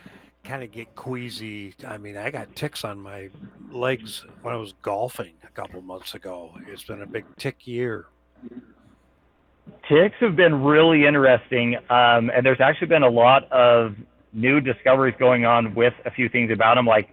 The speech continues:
Speaker 2: one of the cool things they just found out is ticks are, some ticks are able to take advantage of static electricity lift,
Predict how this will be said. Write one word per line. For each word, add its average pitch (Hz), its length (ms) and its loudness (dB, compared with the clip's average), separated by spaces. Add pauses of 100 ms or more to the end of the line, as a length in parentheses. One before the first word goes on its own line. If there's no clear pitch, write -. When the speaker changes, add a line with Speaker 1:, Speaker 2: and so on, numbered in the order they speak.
Speaker 2:
one 123 180 0
of 123 80 0
the 117 140 -2 (420)
cool 135 240 -6
things 123 220 -6
they 110 120 -4
just 113 180 -4
found 120 260 -4
out 117 260 0
is 107 340 -6 (880)
ticks 156 320 -6
are, 143 180 -6 (200)
some 170 180 -2
ticks 127 300 -4
are 123 100 -2
able 127 220 -6
to 117 80 -6
take 113 220 -10
advantage 113 560 -8
of 107 360 -2 (240)
static 120 360 -4
electricity 113 680 -8
lift, 104 440 -8